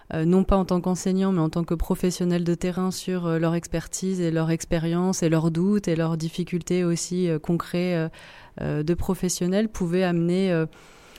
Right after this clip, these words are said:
euh, peut-être du lien et puis, euh, un peu des échanges entre pairs et créer peut-être une communauté, euh, entre pairs et donc soutenir, euh, ces pro-, ces futurs professionnels.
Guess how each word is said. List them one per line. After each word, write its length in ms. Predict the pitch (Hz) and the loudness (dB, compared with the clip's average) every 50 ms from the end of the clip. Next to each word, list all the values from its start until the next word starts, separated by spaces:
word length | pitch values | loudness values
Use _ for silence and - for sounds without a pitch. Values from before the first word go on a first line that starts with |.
| - - - - | -20 -16 -12 -8
euh, 480 | - 160 156 151 151 151 151 151 151 151 | -6 -4 -2 -2 -2 -2 -2 -4 -4 -6
peut-être 460 | 151 - - - 180 - - - 170 | -6 -6 -2 -2 -2 -2 -2 -2 0
du 220 | 165 156 165 185 180 | 0 2 2 4 4
lien 540 | 175 180 185 190 185 190 190 196 202 202 | 4 4 4 4 4 4 4 4 4 4
et 140 | 202 180 165 | 4 2 0
puis, 400 | 151 - - - 175 170 170 175 | 0 -4 -6 -6 -4 -2 0 0
euh, 280 | 165 156 156 156 151 151 | 0 0 0 0 -2 -2
un 140 | 151 156 160 | -2 -2 -2
peu 160 | - 175 170 | 0 -2 0
des 220 | 165 165 156 160 | 0 0 0 0
échanges 320 | 175 165 - 185 180 180 175 | -2 -2 -2 -2 -2 0 0
entre 300 | 170 170 - - 170 170 | 0 -2 0 -2 -2 0
pairs 240 | - 208 226 220 | 2 0 0 2
et 80 | 180 147 | 0 -2
créer 180 | - - - 175 | -2 -4 -6 -4
peut-être 240 | - 175 180 180 | -2 -2 -2 -2
une 120 | 175 175 160 | -2 -2 0
communauté, 720 | - - 196 190 190 185 180 170 165 - 180 175 180 180 170 | 2 4 4 6 6 4 2 2 0 0 -2 -2 0 0 0
euh, 140 | 156 151 - | -2 -2 -4
entre 340 | - - 165 160 - - 165 | -4 -4 -4 -4 -4 -6 -6
pairs 260 | 156 - 180 185 190 180 | -2 0 0 0 0 0
et 60 | 160 | 0
donc 200 | 160 175 170 - | 0 -2 -2 -2
soutenir, 520 | - - 180 - - 180 180 185 190 185 | -4 -6 -4 -2 0 2 2 2 0 0
euh, 160 | 175 156 156 156 - - - - - - - | -2 -2 -4 -4 -8 -12 -20 -20 -20 -20 -16
ces 180 | - - - 170 | -8 -4 -4 -2
pro-, 420 | - - 170 165 165 165 156 147 | -2 0 0 2 2 2 2 0
ces 180 | 160 - 170 160 | -2 -2 -4 -4
futurs 360 | - - - 156 - 190 - | -4 -4 -8 -6 -4 -4 -4
professionnels. 760 | - - 175 165 - 165 160 - - 175 165 160 151 151 165 | -4 -2 -4 -4 -2 -4 -6 -4 -4 -4 -4 -2 -2 -4 -6